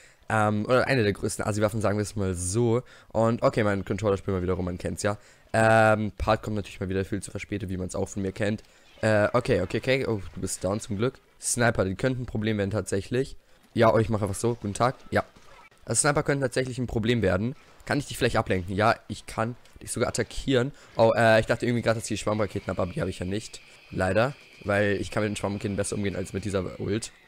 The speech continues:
Bin absolut kein Fan von der Ult, muss ich sagen. So, muss ich, äh, gestehen. Komm. Äh, was war das denn gerade von mir? Okay, komische Aktion. Also ich spiele eine der asozialsten Waffen, sind Splatoon zwei übrigens. Wieso ist eigentlich die Lüftung von der Switch immer so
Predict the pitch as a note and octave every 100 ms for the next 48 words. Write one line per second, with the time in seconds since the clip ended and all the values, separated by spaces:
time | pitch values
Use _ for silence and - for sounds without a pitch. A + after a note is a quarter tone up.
0 | _ _ _ A2 A2 - G#2+ A2 G2 A2
1 | A2 G#2 G2 F#2+ G2 F2+ - F2+ G2 A#2
2 | - - - - - G#2 - - - G2+
3 | F#2+ F#2+ - F#2+ G2 A2+ - _ - A#2
4 | C3 - - _ - A2 G#2 G#2+ - G#2+
5 | F2+ F#2 G2+ G2+ G#2+ A2+ F#2+ A#2+ G#2+ F#2
6 | - A2 C3+ - - _ C#3 A#2+ - C3+
7 | A2 G2+ F#2+ G2 - F#2+ - F2+ F#2 F#2
8 | F#2+ G2+ G2 - G2+ A2 G#2 G#2 - -
9 | - - - - G#2 B2 E3 F3+ D#3 G#2
10 | G#2 A#2+ - D#3 - A#2+ A2 - - C#3
11 | - F#2 F2+